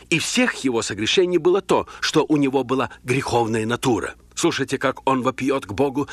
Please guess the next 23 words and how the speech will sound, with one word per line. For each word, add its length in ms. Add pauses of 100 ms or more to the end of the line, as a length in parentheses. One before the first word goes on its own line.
(140)
«Тебе, 440
тебе 360
единому 600
согрешил 500
я, 260 (320)
и 140
лукавое 760
перед 340
очами 420
твоими 440
сделал, 500 (340)
так 220
что 260
ты 320
праведен 640
в 180
приговоре 600
твоём 580 (380)
и 120
чист 540 (140)
в 60
суде 340
твоём». 420